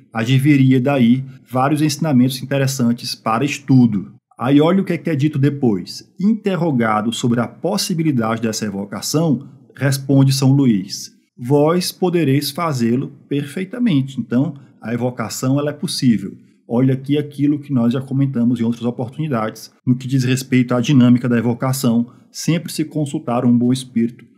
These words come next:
sempre se consultar o guia, o espírito protetor,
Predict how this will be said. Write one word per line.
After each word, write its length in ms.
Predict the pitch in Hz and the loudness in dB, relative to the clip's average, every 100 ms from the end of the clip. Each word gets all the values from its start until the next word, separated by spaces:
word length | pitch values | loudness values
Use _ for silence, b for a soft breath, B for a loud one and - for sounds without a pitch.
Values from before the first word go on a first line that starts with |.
| _ | _
sempre 360 | - - 175 - | -8 -4 -4 -4
se 120 | - | -10
consultar 580 | 139 175 143 139 131 123 | -8 -8 -8 -6 -4 0
o 100 | 120 | -2
guia, 480 | 110 127 131 123 123 | -2 0 2 0 -2
o 60 | 113 | -4
espírito 400 | 120 - 143 139 | -4 0 0 0
protetor, 640 | 135 135 151 117 107 104 | -4 -4 -4 -4 -4 -6